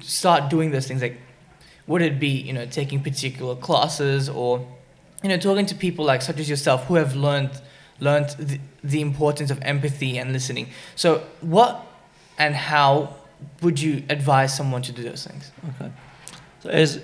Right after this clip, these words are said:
Speaker 2: as humans, as human beings, we learn a lot of things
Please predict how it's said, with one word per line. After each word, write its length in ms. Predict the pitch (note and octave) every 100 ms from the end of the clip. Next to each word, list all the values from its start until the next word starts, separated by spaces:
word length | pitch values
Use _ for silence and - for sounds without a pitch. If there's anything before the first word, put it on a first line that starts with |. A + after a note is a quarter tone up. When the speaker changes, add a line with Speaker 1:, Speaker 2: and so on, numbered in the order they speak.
| -
Speaker 2:
as 200 | D3 C#3
humans, 480 | B2 D3 B2+ F#3 C3
as 140 | A#2
human 280 | A2+ B2+ B2
beings, 420 | B2 A#2 D#3 -
we 200 | C3 B2
learn 580 | A#2+ B2 C3 C#3 C#3 D3+ -
a 60 |
lot 160 | C3+ B2+
of 160 | A#2+
things 440 | - B2+ A#2+ C#3